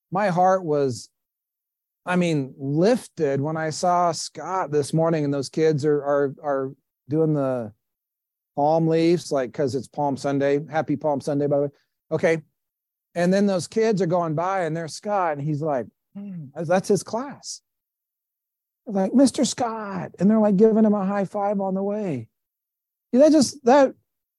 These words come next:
you've got a class of little disciples, what, six-year-old disciples. That's just so cool. My heart was lifted when I saw that. There's also things that I see, not talking about you guys,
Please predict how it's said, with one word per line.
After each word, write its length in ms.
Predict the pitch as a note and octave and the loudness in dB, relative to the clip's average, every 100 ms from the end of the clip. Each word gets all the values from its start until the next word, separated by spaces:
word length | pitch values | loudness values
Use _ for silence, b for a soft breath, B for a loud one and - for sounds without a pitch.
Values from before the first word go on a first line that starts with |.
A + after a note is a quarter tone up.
| _ _ _ _ _ | _ _ _ _ _
you've 360 | D#3+ F#3 D4+ B3+ | 4 8 8 6
got 240 | A#3 A3 | 4 6
a 80 | A3+ | 4
class 580 | E3+ A#3 B3 A#3+ G#3 - | 2 -2 -2 -4 -8 0
of 120 | G3 | 2
little 440 | E3+ E3+ G#3+ A3 G3 | 2 2 4 4 2
disciples, 960 | D#3+ E3+ F3 G#3+ F3+ G#3 A3+ F#3+ - _ _ _ _ | 0 -4 -2 -2 0 0 -2 -4 -18 _ _ _ _
what, 180 | E3+ F3 _ _ _ | -14 -14 _ _ _
six-year-old 500 | _ G#3+ G3 F#3+ G3+ | _ -8 -4 -4 -2
disciples. 640 | E3 D#3 F3+ D3+ F3 G#3 - _ _ _ _ _ _ _ _ | -4 -6 -6 -2 -2 -2 -4 _ _ _ _ _ _ _ _
That's 160 | C#4 B3+ | -4 0
just 200 | D4 - | -2 0
so 260 | D4+ C#4+ | 0 0
cool. 580 | - - F4 F#4 D4 F#3 | -2 -4 0 4 4 4
My 180 | F3 G3 | 4 2
heart 320 | F#3 C4+ B3 | 2 2 2
was 260 | G#3+ D#3 F3 | 0 -2 -4
lifted 580 | F3+ C4 C4 - G#3+ | 0 0 -2 -2 -2
when 140 | F#3+ F3+ | -2 -4
I 120 | E3+ | -6
saw 260 | - A#3+ A3 | -2 0 2
that. 120 | E3+ | 0
There's 180 | F3 F#3 | -2 -2
also 400 | C4+ D4 C4+ A#3+ | 0 0 0 -2
things 380 | - A#3+ A#3 | -2 -6 -4
that 120 | F#3 F#3 | -4 -4
I 100 | D#3 | -4
see, 320 | - E3 E3+ | -4 -2 -2
not 260 | F3 F3 | -4 -8
talking 220 | - F3+ D#3+ | -6 -6 -4
about 160 | D3 | -4
you 100 | E3+ | -4
guys, 300 | A#3 C3+ C3+ | -6 -8 -14